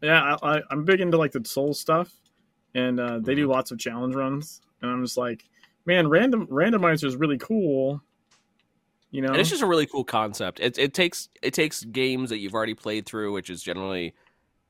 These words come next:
Speaker 2: you know, uh, a, you know, a straight line from A to B, um, and mixes it all up and makes it, makes a game where, you know, you've maybe played it a hundred times or whatnot and makes it fresh again. Like, I've seen that a lot for, like,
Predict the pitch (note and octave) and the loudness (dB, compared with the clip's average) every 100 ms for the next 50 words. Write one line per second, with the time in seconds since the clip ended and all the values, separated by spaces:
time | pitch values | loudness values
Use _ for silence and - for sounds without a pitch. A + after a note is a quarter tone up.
0 | - F2+ F#2 E2 D#2+ _ E2 E2+ D#2+ D#2 | -10 -6 -4 -6 -8 _ -6 -4 -4 -4
1 | F#2 G#2 G#2 C#3 F#2 F2 D#2 - - C3+ | -2 -2 -4 -8 -10 -8 -6 -6 -4 -2
2 | A#2 G2+ G#2+ A2+ A2+ F#2+ E2+ F#2+ F2+ F2+ | -2 -2 -4 -4 -6 -6 -6 -6 -6 -6
3 | F2 - _ _ _ _ _ - F2+ F2+ | -8 -12 _ _ _ _ _ -8 -4 -2
4 | F2 E2 - _ _ _ _ _ _ - | -2 -6 -12 _ _ _ _ _ _ -4
5 | A#2 B2 A#2+ A#2 - - _ B2+ F#3 F#3+ | 0 2 2 -2 -6 -12 _ 0 0 0
6 | E3 D3+ C3+ A2 F#2+ C#2+ _ _ _ _ | -2 0 2 0 -2 -8 _ _ _ _
7 | _ - B2 B2+ C#3 C#3+ B2 - C#3+ D3 | _ -6 -2 0 0 0 -2 0 0 0
8 | D3 C3 B2 A#2+ A#2 A2 G#2 G2 F#2+ F#2 | 0 0 0 0 -2 -2 -2 -2 -4 -8
9 | - _ G#2+ F#2+ G2 G#2 G#2 G#2+ G#2+ G2+ | -12 _ -10 -8 -6 -8 -6 -6 -4 -4
10 | G2+ G2 G2+ F#2 G2 F2 F2 F2 F2+ F#2 | -2 -4 -6 -6 -6 -6 -6 -6 -4 -4
11 | E2+ G#2 A2+ A2+ - - E2 D#2+ - - | -4 -2 -2 -4 -6 -10 -8 -8 -8 -14
12 | - - _ _ _ _ _ - B2 B2+ | -18 -20 _ _ _ _ _ 4 4 4
13 | C#3 B2 A2 G2+ E2+ G#2+ F#2+ F2 E2+ | 2 2 4 2 2 -2 -2 -2 -4